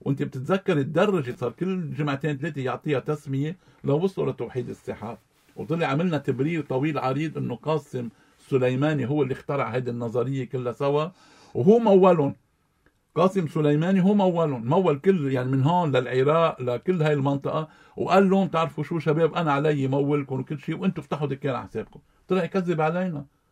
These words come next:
طلع يكذب علينا، يقول إنه إيران ما لها دخل. كل هاجس حسن نصر الله من ثمانية تشرين لليوم إنه يدافع عن إيران،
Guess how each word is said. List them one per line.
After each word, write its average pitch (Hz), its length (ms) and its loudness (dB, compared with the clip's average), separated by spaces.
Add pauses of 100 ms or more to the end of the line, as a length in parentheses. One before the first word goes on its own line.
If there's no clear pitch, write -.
(600)
طلع 180 180 4
يكذب 156 400 0
علينا، 160 140 2
يقول 175 200 2
إنه 156 140 0
إيران 170 320 2
ما 175 80 0
لها 165 160 2
دخل. 139 280 -6 (200)
كل 226 200 0
هاجس 190 560 6
حسن 143 300 -6
نصر 127 280 -4
الله 117 200 -6 (300)
من 135 180 2
ثمانية 160 360 0
تشرين 147 500 -2
لليوم 139 280 0
إنه 147 120 0
يدافع 151 340 -2
عن 131 160 -2
إيران، 147 400 0